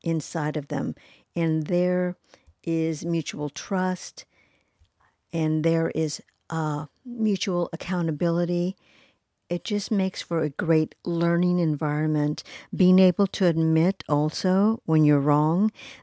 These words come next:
that's for the workplace as a leader and also around your kids. You have to show them you're human too, and you have faults and you make mistakes, but to have that humility to be able to say, "Yes, I made a mistake," or, "Yes, I was wrong,"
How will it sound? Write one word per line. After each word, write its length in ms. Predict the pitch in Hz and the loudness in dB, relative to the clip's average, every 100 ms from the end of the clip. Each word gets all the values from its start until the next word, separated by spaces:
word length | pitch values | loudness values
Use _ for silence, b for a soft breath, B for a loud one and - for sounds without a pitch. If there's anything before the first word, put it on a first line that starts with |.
| _ | _
that's 280 | 170 175 - | -2 -2 -2
for 120 | 165 | 0
the 100 | 151 | 0
workplace 800 | 139 180 - - 147 143 151 - | 0 -2 -4 -4 -2 -2 -4 -8
as 240 | - 143 | -6 -4
a 80 | 147 | -2
leader 440 | 143 156 156 151 - | 0 0 0 -2 -2
and 100 | 175 | 0
also 480 | 214 247 - 151 143 | 0 0 -2 0 0
around 340 | 143 156 160 | 0 0 -2
your 80 | - | -6
kids. 580 | - 185 208 175 - - B B B | -8 -6 -4 -4 -8 -14 B B B
You 120 | - | -6
have 240 | 170 196 - | -2 -4 -4
to 80 | 208 | -8
show 260 | - 160 | -4 -4
them 320 | 151 156 151 156 B B B B _ _ | -2 -2 -2 -6 B B B B _ _
you're 300 | 175 170 214 | -2 2 2
human 380 | - 208 190 175 | 2 2 4 2
too, 440 | - 196 190 143 | 2 2 2 2
and 340 | 147 147 151 - | 2 0 -2 -2
you 200 | 175 185 | 2 2
have 180 | 180 | 2
faults 420 | - 170 156 - 170 | 0 -2 -2 -2 -2
and 300 | 156 156 160 | -2 0 0
you 80 | |
make 240 | 180 175 - | 0 0 -2
mistakes, 520 | 165 - 151 151 - | -6 -2 -2 -2 -6
but 240 | - 156 B B B - | -6 -8 B B B -4
to 120 | 190 | 0
have 220 | 214 196 | 0 0
that 180 | 202 202 | -2 -4
humility 800 | - 196 160 165 175 160 160 B B B - | -4 0 2 0 0 -2 -4 B B B -14
to 80 | 165 | -2
be 160 | 165 | 0
able 200 | 165 170 | 0 0
to 120 | 160 160 | -2 -4
say, 540 | - 160 156 156 160 | -4 -2 0 -2 -4
"Yes, 340 | - 165 165 - | -2 0 0 0
I 60 | |
made 220 | 170 160 160 | 0 0 0
a 20 | |
mistake," 580 | 156 - 165 165 170 - | -2 -4 -2 -2 -2 -2
or, 140 | 151 | -2
"Yes, 320 | 147 151 - | 2 0 0
I 60 | 165 | -4
was 240 | 160 151 | -4 -2
wrong," 420 | 151 143 147 170 | 2 2 2 0